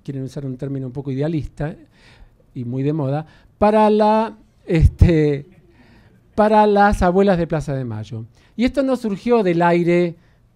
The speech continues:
así porque sí, sino que fue gracias a la ayuda y la convicción de profesionales con conciencia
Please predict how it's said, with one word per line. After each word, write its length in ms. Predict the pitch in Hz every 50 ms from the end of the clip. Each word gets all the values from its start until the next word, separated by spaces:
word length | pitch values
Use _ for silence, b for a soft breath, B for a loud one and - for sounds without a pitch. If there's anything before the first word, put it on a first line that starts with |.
| _ _ -
así 320 | 190 143 127 - - 175 151
porque 300 | - 151 139 - 170 170
sí, 380 | 165 - 185 170 175 202 196 b b b b b
sino 280 | - - 190 185 196 196
que 120 | 226 202
fue 420 | 185 - 196 196 196 196 220 214 b b b b b b _ -
gracias 600 | 165 180 185 180 - - 208 214 220 214 214 - - _
a 220 | _ 170 147 147 147
la 220 | 143 139 135 135
ayuda 360 | 131 120 135 202 226 214 208
y 40 | 170
la 140 | 151 143 -
convicción 600 | - 139 135 131 143 139 - - 180 170 175 185
de 100 | 170 151
profesionales 640 | 139 147 131 - 147 135 - 156 151 147 151 170 165
con 200 | - - 143 120
conciencia 720 | 131 123 123 120 - 139 127 131 131 139 143 135 139 139